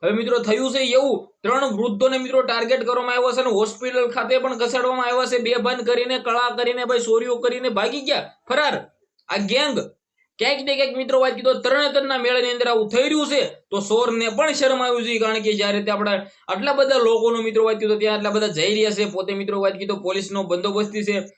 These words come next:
છતાં ભાઈ આવી ચોરીઓ કરી રહ્યા છે. ક્યાંક ને ક્યાંક સૌથી મોટી આ ઘટના ઘટી છે. ક્યાંક ને ક્યાંક આપણે બધા લોકો આનાથી નિરાશ થઈશું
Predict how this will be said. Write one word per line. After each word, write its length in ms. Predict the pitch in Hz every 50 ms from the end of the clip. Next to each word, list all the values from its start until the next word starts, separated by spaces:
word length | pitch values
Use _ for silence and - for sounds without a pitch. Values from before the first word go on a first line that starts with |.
| _ _ -
છતાં 240 | 254 277 269 311 277
ભાઈ 180 | 277 262 262 254
આવી 100 | 240 226
ચોરીઓ 380 | 202 214 233 240 240 240 226
કરી 200 | 208 220 214 214
રહ્યા 180 | 214 214 208 202
છે. 360 | 202 208 202 190 196 - _ _ _ -
ક્યાંક 240 | 240 277 294 285 262
ને 100 | 247 233
ક્યાંક 220 | 214 226 220 220 - _ _ _ -
સૌથી 300 | 226 254 285 240 277 269
મોટી 420 | 240 233 233 226 - 226 214 214
આ 100 | 220 202
ઘટના 340 | 165 165 185 185 214 214 202
ઘટી 260 | 175 190 196 196 196
છે. 140 | 196 202 185
ક્યાંક 300 | 185 220 247 269 262 262
ને 100 | 254 233
ક્યાંક 160 | 220 233 214 170
આપણે 220 | 202 202 214 208
બધા 220 | 202 208 208 208
લોકો 200 | 202 202 196 196
આનાથી 300 | 202 196 196 190 190 208
નિરાશ 340 | 185 180 202 233 254 254 233
થઈશું 460 | 247 240 240 240 269 262 214 202 -